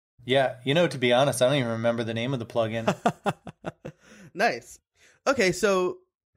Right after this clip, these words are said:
Speaker 2: so this is a WordPress site. We're using a, a forked version of a quizzing plugin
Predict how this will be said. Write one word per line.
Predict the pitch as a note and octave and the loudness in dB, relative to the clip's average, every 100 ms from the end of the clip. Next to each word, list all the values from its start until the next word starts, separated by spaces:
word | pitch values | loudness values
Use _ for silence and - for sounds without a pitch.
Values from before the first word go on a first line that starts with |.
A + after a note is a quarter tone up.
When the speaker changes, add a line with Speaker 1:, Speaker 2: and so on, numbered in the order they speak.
| _ _ _ _ _ | _ _ _ _ _
Speaker 2:
so | - F3+ | -2 0
this | F3 E3 | 0 -2
is | F#3 | -4
a | |
WordPress | F3+ D#3+ D#3+ D3 C3 | -2 0 -2 -4 -6
site. | - B2+ - _ _ _ _ _ _ - | -4 -8 -8 _ _ _ _ _ _ -12
We're | C#3+ | -8
using | C#3+ C#3+ C#3 C#3+ C#3 | -4 -4 -2 -2 -2
a, | C3+ C3+ C3+ - _ _ _ - | -2 -4 -6 -10 _ _ _ -10
a | C#3+ | -8
forked | - E3+ E3+ | -2 0 0
version | - E3 D#3 D#3+ D3+ | 2 0 0 -4 -4
of | D3 C3+ | -4 -2
a | - C#3 C3 B2+ - _ _ _ _ _ _ _ - | 0 0 0 -6 -12 _ _ _ _ _ _ _ -6
quizzing | F#3 E3+ D#3 D3 C#3+ - _ - | 0 0 0 -2 -6 -14 _ -8
plugin | E3+ D3 B2+ B2 | -2 -2 -4 -10